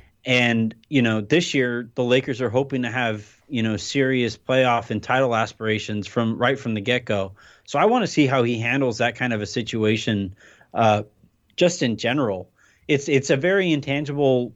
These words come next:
line of analysis here, but if you really go throughout his career, the times that he's played his absolute best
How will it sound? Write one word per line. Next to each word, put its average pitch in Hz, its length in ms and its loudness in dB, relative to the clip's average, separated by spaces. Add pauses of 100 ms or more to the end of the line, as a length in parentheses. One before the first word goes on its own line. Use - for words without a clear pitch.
(140)
line 131 380 2
of 113 120 0
analysis 120 540 0
here, 101 340 2 (360)
but 139 120 6
if 143 160 0
you 196 100 0
really 185 260 4
go 143 200 4
throughout 135 580 2
his 120 240 0
career, 120 600 2 (260)
the 139 100 0
times 180 260 0
that 175 100 0
he's 156 240 0
played 156 300 2
his 131 180 2
absolute 131 500 0
best 123 400 -4